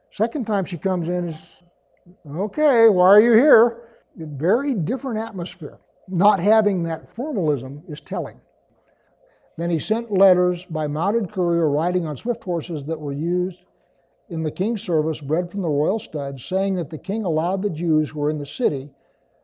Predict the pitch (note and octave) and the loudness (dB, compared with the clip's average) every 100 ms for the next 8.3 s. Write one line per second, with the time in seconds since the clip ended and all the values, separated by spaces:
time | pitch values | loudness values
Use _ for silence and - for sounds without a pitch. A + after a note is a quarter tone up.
0 | _ D3+ C#3 D#3+ F#3 G#3+ F3+ E3 F#3 F#3+ | _ -4 0 0 2 0 0 -4 -4 -2
1 | F#3+ F#3 D#3+ C#3 C#3+ C#3 - C3+ C3+ - | -2 0 0 -2 -4 -6 -10 -10 -12 -4
2 | D#3 F3+ G#3 G3+ - E3+ E3+ E3+ D#3 D#3 | 0 0 -2 -6 -6 -2 -2 -4 -6 -6
3 | C#3+ E3 E3+ D#3+ F3+ A3+ G#3+ F#3 F3 - | -6 -4 -4 -4 -4 -4 -2 -4 -6 -4
4 | E3 D#3+ - F3+ A3 B3 - F3+ D#3 E3 | -2 -2 -2 -4 -4 -4 -6 -6 -6 -6
5 | E3 G3 F#3+ D#3 D3+ D#3 - - D3+ C#3+ | -8 -8 -6 -6 -8 -12 -18 -16 -12 -8
6 | D3+ D3+ G3+ F#3 - - _ _ _ _ | -8 -6 -6 -6 -12 -20 _ _ _ _
7 | - G3 G#3 G#3+ G3+ F3 F#3+ A3+ A3+ F#3 | -4 -2 0 -2 -2 -2 -2 -4 -6 -6
8 | C3+ C3 | -6 -8